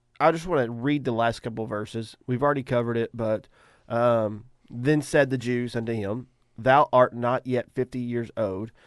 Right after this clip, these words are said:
and hast said thou before Abraham. Thou hast seen Abraham. Jesus said unto them, Verily, verily, I say unto you, before Abraham was,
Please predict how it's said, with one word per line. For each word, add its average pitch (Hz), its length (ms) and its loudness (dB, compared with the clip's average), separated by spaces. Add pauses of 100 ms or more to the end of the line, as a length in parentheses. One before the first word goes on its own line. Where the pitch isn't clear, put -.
(180)
and 123 140 -2
hast 120 200 -2
said 123 220 0
thou 113 160 2
before 110 380 -4
Abraham. 104 560 -6 (1080)
Thou 120 160 2
hast 113 160 0
seen 135 280 0
Abraham. 107 480 -2
Jesus 147 320 -2
said 135 160 2
unto 127 120 -2
them, 117 160 -2 (140)
Verily, 135 300 4
verily, 123 340 2
I 104 60 0
say 139 280 -2
unto 131 160 -4
you, 107 80 -10
before 120 460 -2
Abraham 139 580 0
was, 98 440 -2